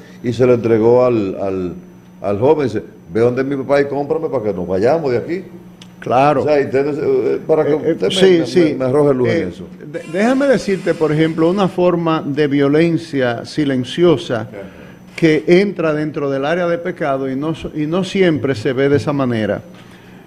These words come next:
Speaker 2: Eh, por ejemplo, eh, una mujer quiere hacer un viaje o comprarse un vestido y cierra las piernas.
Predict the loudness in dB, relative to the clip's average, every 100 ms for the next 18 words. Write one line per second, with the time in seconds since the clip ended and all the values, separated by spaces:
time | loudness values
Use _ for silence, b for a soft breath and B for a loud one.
0 | -6 2 4 6 4 0 -2 2 4 4
1 | 4 2 2 0 -4 -18 -10 -4 -2 -2
2 | 0 0 0 0 0 2 2 0 -2 0
3 | 0 2 0 0 0 0 2 4 4 0
4 | -2 -2 0 0 -2 -2 -2 -2 -4 -4
5 | -6 -12 -20 -20 -20 -20 -20 -20 -20 -20
6 | -20 -20 -16 0 4 6 6 2 0 0
7 | 0 2 0 -2 -4 -6 -8 -14